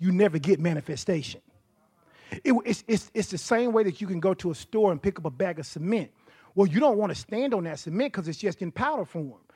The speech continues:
But when you mix it with water, it creates a chemical reaction that changes it into something that it's never been. And the issue for many of us is we get frustrated because we can articulate what faith is. We can define what faith is.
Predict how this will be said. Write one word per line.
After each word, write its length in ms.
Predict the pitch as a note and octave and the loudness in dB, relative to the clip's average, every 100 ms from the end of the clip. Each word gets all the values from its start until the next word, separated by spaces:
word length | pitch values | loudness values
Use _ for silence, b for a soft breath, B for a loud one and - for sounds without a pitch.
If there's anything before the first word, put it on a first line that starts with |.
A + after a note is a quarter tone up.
| b - | b -2
But 80 | F#3 | 2
when 200 | G3 F3+ | 2 0
you 100 | D#3 | -2
mix 360 | D#3 B3 - | 0 0 0
it 80 | G3 | -4
with 100 | D#3 | -4
water, 400 | C3+ A3 B3+ G3 - | 0 4 4 2 -4
it 100 | G#3+ | -12
creates 340 | - F#3+ D#3 | -4 -2 -2
a 60 | C#3 | -10
chemical 500 | - - C4+ C4+ A#3+ | -8 -2 0 2 0
reaction 680 | A3 G3+ G#3+ A3 - D#3 C3+ b - | -2 0 0 0 -6 -12 -14 b -8
that 140 | D#3+ | -6
changes 600 | - - C#4 D4 G3+ C3 | -4 -2 2 2 0 -4
it 120 | D3+ | -8
into 200 | F#3 D#3+ | -8 -10
something 360 | C#3+ - G3+ F3+ | -8 -4 -4 -4
that 60 | E3 | -6
it's 180 | C#3 | -4
never 240 | F3+ E3 D3 | 0 0 0
been. 380 | C#3+ G3 B2+ - B B B | 0 0 0 -8 B B B
And 120 | G3 E3 | -4 -2
the 160 | - | 0
issue 280 | A#3 B3+ G#3+ | -2 -2 -2
for 100 | F3 | -4
many 240 | E3 G3+ | -2 2
of 160 | F#3 D3+ | 2 2
us 320 | C4+ A3 - b F3+ | 2 2 -2 b -6
is 160 | C#3 | -4
we 160 | D#3 A#3+ | 0 0
get 180 | G3 D3 | 0 -6
frustrated 720 | - C4 A#3+ - F3+ D3 b - | 0 0 0 -2 -4 -4 b -10
because 300 | F#3+ F#3 C#3+ | -2 -2 0
we 100 | A3+ | -2
can 140 | F#3+ | -2
articulate 680 | C3 - C#4+ C#4+ A3 F3 C#3 | -4 -2 0 0 0 0 0
what 200 | D3 - | -4 -8
faith 320 | E3 C#3 - | -6 -6 -6
is. 320 | C#3+ G#2+ - b b | -8 -8 -14 b b
We 120 | G3+ | -6
can 140 | - E3+ | -4 -4
define 640 | D#3 - A#3+ C#4+ C#4 F#3+ | -6 0 4 4 4 0
what 160 | D3+ | -4
faith 380 | - F3 C#3+ - | -4 -6 -6 -6
is. 320 | D3 A2 - | -8 -8 -14